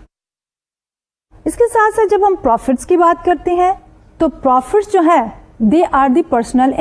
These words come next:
income। There is no distin-, uh, distinction between the personal income of the owner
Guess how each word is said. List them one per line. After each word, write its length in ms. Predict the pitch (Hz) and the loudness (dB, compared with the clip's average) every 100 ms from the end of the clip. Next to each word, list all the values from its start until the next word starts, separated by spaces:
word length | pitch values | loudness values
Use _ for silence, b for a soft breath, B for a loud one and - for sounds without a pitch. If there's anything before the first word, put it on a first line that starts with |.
| 415 | -2
income। 300 | 480 359 - - - - | 0 -2 -4 -10 -20 -4
There 140 | 311 | -2
is 120 | 330 320 | 0 0
no 140 | 370 466 | 0 2
distin-, 440 | 370 - - 269 254 | 0 -2 -2 -2 0
uh, 140 | 220 226 | -2 0
distinction 600 | 240 - 339 330 370 311 | -2 0 -2 0 0 0
between 380 | 247 285 320 339 _ _ - | 0 0 0 -2 _ _ -2
the 100 | 262 - | -2 0
personal 400 | 233 233 311 311 - | -2 0 0 0 0
income 380 | 254 247 277 285 | 0 2 2 2
of 160 | 302 285 | 2 0
the 100 | 330 - | 0 0
owner 400 | 233 226 262 | 0 2 2